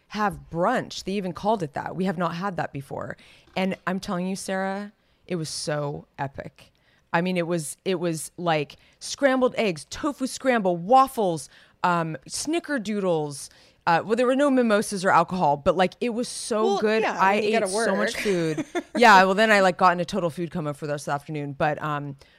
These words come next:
Speaker 1: boy, do I like brunch food. Um, anyway.
Speaker 2: Well, if it makes you feel, um, a little mo-, more down to earth, everybody, because Heather's, you know, living her best life,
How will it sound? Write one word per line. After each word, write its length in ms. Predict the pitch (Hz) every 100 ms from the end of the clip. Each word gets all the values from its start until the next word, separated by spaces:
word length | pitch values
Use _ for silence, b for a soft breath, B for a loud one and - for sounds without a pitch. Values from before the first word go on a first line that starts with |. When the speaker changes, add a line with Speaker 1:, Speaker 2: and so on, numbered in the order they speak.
| _
Speaker 1:
boy, 180 | 220 220
do 100 | 185
I 80 | 165
like 320 | 160 151 _
brunch 420 | - 156 170 156
food. 340 | - 160 151 139 - B B B B -
Um, 220 | 165 165
anyway. 420 | 226 262 202 143 139 _ -
Speaker 2:
Well, 220 | 240 254
if 140 | 220 -
it 80 | 247
makes 460 | 262 262 277 -
you 100 | 311
feel, 640 | 311 - 247 220 220 226 -
um, 280 | 202 196 196
a 80 | -
little 240 | 208 208 208
mo-, 180 | 208 -
more 220 | 214 202
down 280 | 196 196 196
to 80 | -
earth, 240 | 196 208
everybody, 540 | 220 185 170 170 160 175
because 320 | 185 185 170
Heather's, 420 | 190 180 165 170
you 80 | 190
know, 100 | 170
living 400 | 165 180 180 170
her 120 | 180
best 300 | 190 185 165
life, 420 | 165 151 170 B